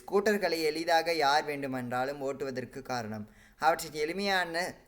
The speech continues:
சிஸ்டம் ஆகும். சிஸ்டம் எளிமையானதாக இ-, சிம்பிளாக்-, சிம்பிளாக உள்ளதால்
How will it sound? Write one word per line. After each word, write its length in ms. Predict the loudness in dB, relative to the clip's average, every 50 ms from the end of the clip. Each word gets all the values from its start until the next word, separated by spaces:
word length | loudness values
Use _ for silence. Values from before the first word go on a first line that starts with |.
| -8
சிஸ்டம் 360 | -6 -4 -4 -2 -2 -2 -2 -2
ஆகும். 480 | -2 -2 -2 -2 -4 -6 -8 -10 -10 -10 -8
சிஸ்டம் 380 | -6 -6 -2 2 2 2 2
எளிமையானதாக 880 | 0 -2 -4 -4 -6 -4 -2 -2 -2 -2 -4 -2 0 0 0 0 0 0
இ-, 200 | -2 -2 -4 -10 -12 -16 _ _ _ _ -10 -8 -8
சிம்பிளாக்-, 720 | -8 -8 -12 -14 -18 _ _ 0 2 4 4 4 2 -2 -18 -20 _ _ _ _ _ _ -20 -20 _ _ _ _ _ _ _ _ _ -14 -10 -8
சிம்பிளாக 600 | -8 -8 -6 -2 2 4 4 6 4 4 2 0
உள்ளதால் 680 | -2 -2 -2 -4 -2 0 2 2 2 0 -2 -6 -16